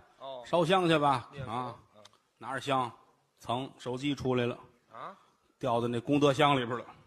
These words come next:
Speaker 1: 嚯，怎么那么寸呢？
Speaker 2: 嗯，嗯，拿，哎。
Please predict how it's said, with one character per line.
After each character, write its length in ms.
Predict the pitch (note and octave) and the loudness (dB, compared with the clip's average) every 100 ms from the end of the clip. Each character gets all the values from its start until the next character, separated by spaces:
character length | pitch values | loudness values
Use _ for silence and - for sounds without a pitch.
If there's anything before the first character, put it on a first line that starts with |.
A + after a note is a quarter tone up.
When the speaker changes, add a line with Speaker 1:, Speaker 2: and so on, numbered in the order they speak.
| - - | -20 -10
Speaker 1:
嚯， 360 | B3+ C4+ F#3 A#2+ - - - - - - | -4 0 0 0 -6 -12 -12 -14 -14 -12
怎 100 | F3 | -8
么 60 | |
那 100 | D#4+ F#4+ | -4 0
么 160 | D#4+ | 0
寸 280 | G3 - C4+ E3+ | 0 -4 -6 -6
呢？ 120 | B2+ A#2 - - - - | -14 -16 -18 -18 -20 -10
Speaker 2:
嗯， 320 | A#2 B2 B2 A2 | -4 -2 -2 0
嗯， 380 | C3 C3+ C3 | 0 0 2
拿， 260 | B2+ C3+ C#3 - - - | 4 6 4 -2 -16 -4
哎。 260 | C#3+ B3 | 2 2